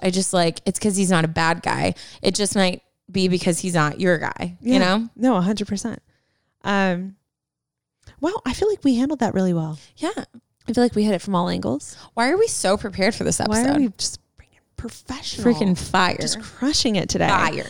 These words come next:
Speaker 2: Anonymous, thank you so much for sharing. I loved this topic. I, you're right. I don't think I have, w-, or we have talked about this topic, um,
Speaker 1: I don't think
Speaker 2: before.
Speaker 1: we have
Speaker 2: And
Speaker 1: either.
Speaker 2: that's surprising because we do a lot of dating.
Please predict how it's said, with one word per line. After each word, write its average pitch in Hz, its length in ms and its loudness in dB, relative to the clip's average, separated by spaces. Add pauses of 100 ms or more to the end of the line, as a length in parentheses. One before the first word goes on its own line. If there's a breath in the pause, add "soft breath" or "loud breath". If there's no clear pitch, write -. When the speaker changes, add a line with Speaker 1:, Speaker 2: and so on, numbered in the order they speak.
(180 loud breath)
Speaker 2:
Anonymous, 226 420 2
thank 208 160 0
you 240 80 0
so 240 140 2
much 220 140 -2
for 240 100 0
sharing. 185 340 2
I - 180 2
loved 202 340 0
this 180 220 -2
topic. 165 420 0
I, 220 120 2
you're 233 220 0
right. 311 260 2
I - 80 2
don't 247 160 0
think 240 200 -2
I - 160 2
have, 208 320 0
w-, 202 180 -8 (120)
or 220 140 2
we 214 140 0
have 196 260 0
talked - 300 0
about 190 240 2
this - 160 0
topic, - 460 -2 (400 soft breath)
um, 190 200 2
Speaker 1:
I - 40 0
don't 190 100 -2
think 208 160 2
Speaker 2:
before. 196 100 4
Speaker 1:
we 160 80 2
have 190 140 2
Speaker 2:
And - 100 -4
Speaker 1:
either. 170 140 0
Speaker 2:
that's 285 160 4
surprising 262 480 0
because 220 400 0
we 233 160 -2
do 302 260 2
a 226 40 0
lot 190 360 -2
of 190 160 -4
dating. 180 400 0